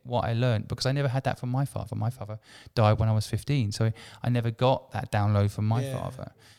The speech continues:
Speaker 1: But, you know, I, I think it's important for people to also realise, you know, life's kind of a wobbly stool. You know, there's no perfect work-life balance.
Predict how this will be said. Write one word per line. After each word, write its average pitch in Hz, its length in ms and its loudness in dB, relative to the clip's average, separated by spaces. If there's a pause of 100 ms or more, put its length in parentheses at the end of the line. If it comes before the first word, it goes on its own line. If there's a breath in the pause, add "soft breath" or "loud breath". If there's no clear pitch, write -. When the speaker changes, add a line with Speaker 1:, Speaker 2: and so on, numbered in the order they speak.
(220 loud breath)
Speaker 1:
But, 127 180 0
you 139 80 2
know, 117 100 2
I, 123 220 2
I 127 40 4
think 151 200 -2
it's 127 160 -2
important 127 440 -2
for - 60 -8
people 120 240 -4
to 113 60 -6
also 123 360 -4
realise, 113 460 0
you 107 80 -4
know, 107 60 -2
life's 127 340 0
kind 117 240 -2
of 110 80 -2
a 117 40 -2
wobbly 110 420 -2
stool. - 520 -4
You 117 100 -8
know, 117 100 -2
there's 117 180 -2
no 127 200 2
perfect 120 600 -6
work-life 117 460 -4
balance. 123 560 -6